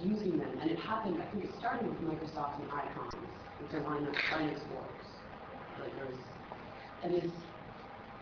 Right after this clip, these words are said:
forcing of the icon upon computer users, and then the laptop, which one cannot take apart, where codes are being used that one cannot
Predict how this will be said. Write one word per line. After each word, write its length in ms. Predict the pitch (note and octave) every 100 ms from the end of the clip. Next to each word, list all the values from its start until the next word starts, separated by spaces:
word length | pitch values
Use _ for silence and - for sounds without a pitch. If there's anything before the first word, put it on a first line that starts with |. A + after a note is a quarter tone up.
| - - - - - - -
forcing 420 | G#3+ A#3+ - G#3+
of 120 | E3+
the 120 | D3+ -
icon 640 | E3 E3 D#3 C#3+ - B2 - - - - - - - -
upon 480 | - - F#3+ F3+ F3+
computer 480 | D3+ - G#3+ G#3+
users, 600 | F3+ - - - - - - - - -
and 80 | D#3+
then 100 | D3+
the 80 | C#3+
laptop, 600 | D3+ C#3 - C3+ - - -
which 160 | A#2 -
one 140 | D#3+ D3+
cannot 360 | D3+ D3 -
take 120 | D3 C3 A2+
apart, 300 | B2 A2+ F#2+ - - - - - - - - - - - - - - - D3
where 580 | F3+ F3 E3+ E3+ E3+ E3+ - - - - - - - -
codes 440 | - A#3 C#4+ G#3+
are 200 | G3+ F#3 G3
being 500 | F#3 E3 D#3+ D#3+ D#3 - D3+
used 520 | F#3 B3+ E3+ F#2 - - - - - -
that 140 | F#3
one 220 | F3 F3 D#3
cannot 240 | D3+ C#3+